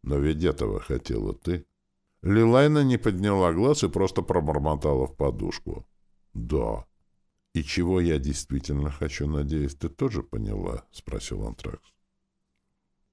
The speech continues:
Он старался говорить строго, невзирая на сбившееся дыхание и откровенно удовлетворенный вид. Лилайна украдкой взглянула на него. «Чтобы мне было хорошо?» —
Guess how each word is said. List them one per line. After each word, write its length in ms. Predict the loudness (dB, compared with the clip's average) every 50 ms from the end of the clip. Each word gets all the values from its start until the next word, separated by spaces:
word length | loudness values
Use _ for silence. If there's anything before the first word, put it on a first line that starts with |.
| _ _ _ _ _ _ _ _ _ _ _ 0
Он 140 | 2 2
старался 480 | 2 4 6 6 8 6 6 4 2 2
говорить 420 | 4 6 6 6 6 6 4 2
строго, 480 | -2 -2 0 2 2 2 2 0 0 0
невзирая 560 | 0 0 0 0 0 0 2 4 4 4 4
на 160 | 2 2 2
сбившееся 600 | 2 2 0 0 0 0 0 0 0 0 0 0
дыхание 520 | 0 0 -2 0 0 2 2 2 0 0 -2
и 40 | -2
откровенно 600 | -4 -4 -4 -2 -2 0 2 2 0 0 0 -2
удовлетворенный 840 | -2 -2 -4 -4 -4 -4 -6 -4 -4 -4 -2 -2 -2 -2 -4 -4 -4
вид. 260 | -4 -6 -6 -8 -10 _ _ _ _ _ _ _ _ _ _ _ _ _ -4
Лилайна 680 | -2 0 2 4 4 4 4 4 4 4 4 4 4 4
украдкой 560 | 2 2 2 4 4 4 2 2 0 0 0
взглянула 540 | 2 2 0 0 0 0 0 0 0 0 0
на 120 | -2 -2
него. 360 | -2 -4 -4 -4 -6 -6 -10 -12 _ _ _ _ _ _ _ _ _ _ _
«Чтобы 380 | -12 -8 -6 -4 -4 -2 -2
мне 200 | 0 0 0 0
было 280 | 0 0 0 0 0 -2
хорошо?» — 640 | -2 -2 -2 0 0 -2 -2 -4 -6 -6 -6 -6